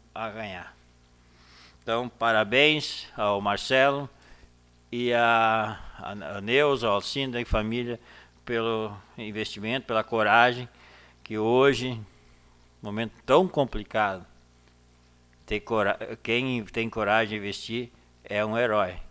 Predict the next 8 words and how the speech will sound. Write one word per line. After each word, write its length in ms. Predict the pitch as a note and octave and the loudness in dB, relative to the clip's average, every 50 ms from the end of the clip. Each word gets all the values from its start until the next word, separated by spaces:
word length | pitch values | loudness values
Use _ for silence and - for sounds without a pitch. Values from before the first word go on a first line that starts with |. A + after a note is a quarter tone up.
| _ _ _ _ _ _ _ _ _ _ _ _ | _ _ _ _ _ _ _ _ _ _ _ _
porque 1000 | - F#2+ F#2+ F#2+ F#2 - - G2+ G2+ G2+ G2+ G2+ G2+ G2 G2 G2 F#2+ F#2+ G2+ - - - - - - - - - | -14 -12 -12 -12 -12 -10 -8 -6 -6 -4 -4 -4 -6 -6 -6 -6 -6 -8 -8 -8 -8 -8 -10 -12 -20 -20 -18 -12
com, 180 | G2 G#2 G#2+ | -8 -6 -4
às 220 | G#2 G2+ G2+ G2 G2+ | -4 -4 -4 -4 -4
vezes 160 | A2+ A#2 A2 | -4 -6 -6
com 120 | - A2+ | -6 -6
essa, 480 | A2+ G#2 - - A2+ G#2+ G#2 G2+ F#2 - - - - - - - - | -6 -6 -4 -4 -2 -2 -2 -2 -4 -6 -12 -20 -20 -20 -20 -20 -20
esses 220 | - - - G#2 F#2+ | -18 -16 -14 -14 -12
dias, 340 | G#2 A2+ A2+ A2 G2+ G#2 | -8 -6 -6 -6 -6 -10